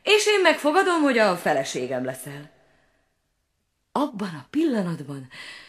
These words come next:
már is tárult az ajtó, és Bátor belépett, de nem látott senkit.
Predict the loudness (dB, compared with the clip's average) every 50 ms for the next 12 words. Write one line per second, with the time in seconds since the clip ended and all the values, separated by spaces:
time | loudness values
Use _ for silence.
0 | -20 -20 -12 -4 2 6 8 10 10 10 10 8 8 4 0 -2 0 2 2 4
1 | 4 4 2 2 0 -2 -2 -6 -6 -2 -2 -2 0 -2 -4 -4 -4 -4 -4 -6
2 | -8 -10 -14 -14 -14 -16 -18 -20 _ _ -10 -10 -4 0 2 4 4 2 2 -2
3 | -2 -2 -2 -4 -4 -4 -6 -12 -14 -14 -16 -16 -16 -16 _ -20 -20 -20 _ _
4 | _ _ _ _ _ 0 4 4 6 4 4 2 0 0 -2 -2 -6 -8 -6 -6
5 | -6 -8 -8 -10 -14 -18 -20 -20 -20 -20